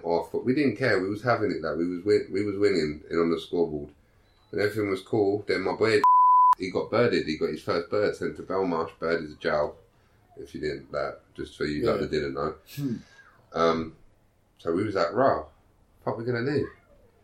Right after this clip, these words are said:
Speaker 1: Like, you know when, like, you're not used to someone not being around, so we
Speaker 2: Yeah.
Speaker 1: just carried on without him. Like, built a few more team members. Anyway, he got out of jail a day early. Like, so, jail was a mad place. Anyone who's been in jail knows that if you're released, meant to be released on a Saturday or the day falls on a week, you get out a day early 'cause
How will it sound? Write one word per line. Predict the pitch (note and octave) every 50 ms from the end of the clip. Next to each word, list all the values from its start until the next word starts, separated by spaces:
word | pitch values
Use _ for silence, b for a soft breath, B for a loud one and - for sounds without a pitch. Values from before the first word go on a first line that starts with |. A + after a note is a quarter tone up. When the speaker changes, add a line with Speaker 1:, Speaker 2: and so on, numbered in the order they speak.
| _ -
Speaker 1:
Like, | G2+ G2+
you | G#2
know | A#2+ C3+ D3
when, | D3 C#3+ C#3
like, | C#3 C#3 C3+ C3
you're | C3 C3 B2+
not | B2 B2 C3 B2+ A#2
used | B2 B2+ B2 -
to | -
someone | A#2+ - B2 B2 A#2+ A#2+
not | A#2+ -
being | A#2+ A#2 A#2
around, | A#2 A#2+ B2 A#2+ G#2+ - - -
so | - - A2+
we | G#2+ -
Speaker 2:
Yeah. | A2+
Speaker 1:
just | A2+ - -
carried | - A#2+ A2 A2 G#2+ G#2+
on | A2+ A2
without | A2 G#2+ B2+ C#3 C#3 A#2+ G2 F#2
him. | F2+ F2
Like, | F2 E2+ D#2 - - - - _ _ _ _ _ _ _ _ _ _
built | A2+ A2 G#2 -
a | - -
few | - G#2+ G2
more | G2 F#2+ F2
team | - - G#2 G2 G2
members. | F#2+ F2+ F2+ F2+ F#2+ G2+ G2+ - - _ b b b b b b b b b b b b _ -
Anyway, | F#2 A2 A2 A2 A2 G#2+ G#2+ G#2 G#2 G#2 - _ _ _ _ _ _
he | - A#2
got | A#2+ C3+ B2+ A#2+ A#2
out | G#2+ -
of | -
jail | B2+ B2+ B2
a | A2+ G2
day | F2 G#2 G2+ G2+ G#2+
early. | A#2+ B2 A#2+ A2 G2+ F2+ E2 D#2+ D2+
Like, | E2 E2 D#2+ C#2+ - -
so, | - - F#2+ - - - - - _ _ _
jail | - G2+ G#2+ A#2+ A#2+
was | A#2 A2+
a | G#2
mad | A2 A2 G#2+ G#2 -
place. | A2+ G#2+ G2 -
Anyone | G2+ G#2+ A2 A2
who's | G#2+ -
been | G#2+ G#2 G2
in | F#2+
jail | F#2+ G2 F#2 F#2
knows | F2+ F2+ F2 F2 E2+ F2
that | F2+ E2+ E2
if | E2 - -
you're | F2 E2 E2 - -
released, | E2 E2 F#2 F#2+ F#2 - F#2
meant | F#2+ F#2+ F2+
to | E2+
be | E2+ F2+
released | F2+ F2 F2 F2+ F2+ - F#2
on | E2+
a | E2+
Saturday | - - F#2 F2+ E2+ D#2 D2+ D#2+ E2+ E2+ E2
or | D#2+ D#2
the | D2+
day | C#2+ E2+ E2+ E2+ E2+ E2
falls | - F2+ E2+ E2
on | E2+ E2+
a | E2
week, | E2+ F2 E2
you | D#2+ D#2+ D#2
get | - F2 D#2+
out | D#2+ D#2+ D#2+ D#2 D#2
a |
day | - E2+ E2+ E2+
early | E2+ E2 E2 D#2+
'cause | - E2+ D2